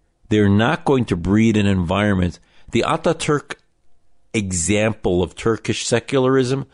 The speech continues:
outlawed the discussion of Arabic in Turkey. You could not read the Quran in Arabic or educate people about the descriptions and definitions and, and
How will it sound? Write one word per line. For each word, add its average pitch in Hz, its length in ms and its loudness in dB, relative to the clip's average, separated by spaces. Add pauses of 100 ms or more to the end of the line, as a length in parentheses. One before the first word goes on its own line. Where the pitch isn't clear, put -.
(600)
outlawed 117 680 0
the 101 100 2
discussion 117 600 -2
of 104 180 -2
Arabic 110 500 0
in 85 120 -8
Turkey. - 460 -6 (920)
You 120 100 -2
could 127 160 -2
not 127 240 0
read 139 180 2
the 123 80 0
Quran 110 560 2
in 95 120 2
Arabic 98 580 2 (380)
or - 280 0
educate 107 680 0
people 104 360 2
about 92 280 -2
the 90 120 0
descriptions 92 880 -2 (380)
and 92 280 2
definitions 98 800 0
and, 92 240 0 (340)
and 95 500 0